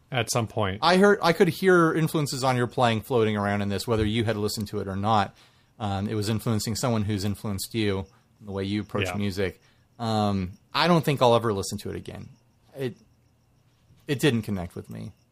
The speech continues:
Speaker 1: Right.
Speaker 2: I've, I, I know I've, I'm familiar with the song Stars as being a radio hit around here. I don't know if it is everywhere. Um, I can appreciate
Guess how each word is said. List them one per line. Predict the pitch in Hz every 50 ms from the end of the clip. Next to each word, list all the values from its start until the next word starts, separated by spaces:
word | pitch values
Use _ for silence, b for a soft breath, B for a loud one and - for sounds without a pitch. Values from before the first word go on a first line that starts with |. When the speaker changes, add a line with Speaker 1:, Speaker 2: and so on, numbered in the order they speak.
| _ _ _ _ _ _ _ _ _ -
Speaker 1:
Right. | 117 101 95 90 90 110 -
Speaker 2:
I've, | 156 160 147 147
I, | - 143 147 160 -
I | 160 165
know | 165 165
I've, | 156 151 151 143 151 -
I'm | 156 151
familiar | 147 - 156 151 160 165 165 170 165 160
with | 156 147 -
the | 151
song | 139 - - 143 127 127 117
Stars | - - 180 175 175 175 180 180 170 147
as | - - 107
being | 110 135 127 123
a |
radio | 120 123 123 127 127 127 117
hit | 113 123 110
around | 104 117 113 110 110 104
here. | 104 113 113 110
I | 104
don't | 104 104
know | 104 101
if | 101 -
it | 101
is | 98 95 87 104
everywhere. | - 107 117 110 110 107 104 101 101 b b b b b b b b b b -
Um, | 110 104 104 101 98 95 92 92 90 87 85 82 - _ _ _ _ _ _ _ _ _ _ -
I | - 123
can | - - 151
appreciate | 127 117 - - 165 160 - - - 139 135 131 123 123 123 120 - - - - -